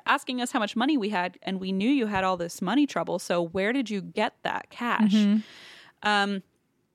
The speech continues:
Speaker 1: so after several weeks under suspicion, Alfred suddenly had a new story, uh, and he actually signed a confession about this one to verify his new tale.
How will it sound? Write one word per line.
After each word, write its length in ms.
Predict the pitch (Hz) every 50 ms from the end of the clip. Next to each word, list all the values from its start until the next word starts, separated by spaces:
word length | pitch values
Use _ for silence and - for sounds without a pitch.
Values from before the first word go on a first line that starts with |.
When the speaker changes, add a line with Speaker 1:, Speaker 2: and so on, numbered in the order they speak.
| _ _ _ _
Speaker 1:
so 160 | - - 240 240
after 240 | 247 247 - 254
several 400 | 254 - 269 247 247 320 320 302
weeks 280 | 247 233 240 240 - -
under 280 | - 202 202 190 214 214
suspicion, 640 | - - 190 - - - 190 196 - - 190 190 - -
Alfred 420 | 185 190 - - 208 196 190 - -
suddenly 400 | - - 311 302 320 320 302 294
had 140 | 262 233 208
a 80 | 202
new 220 | 190 185 185 180 175
story, 580 | - - - - - - - - - 208 - - _ _
uh, 320 | 196 185 180 170 160 151 - -
and 240 | - 196 190 190 -
he 360 | - - - - 262 262 262
actually 380 | 247 233 226 - - 220 208 208
signed 520 | - - - 202 196 208 226 240 240 -
a 60 | 220 208
confession 760 | - - 214 196 - - - - - - - - - 90 - -
about 320 | - 175 165 160 - -
this 200 | - 175 - -
one 140 | - 170 175 175
to 120 | - 196
verify 580 | 175 160 180 165 160 170 - - - 82 82 -
his 240 | 170 196 180 175 175
new 440 | 190 202 247 277 269 226 180 165 -
tale. 420 | - - - - 85 85 -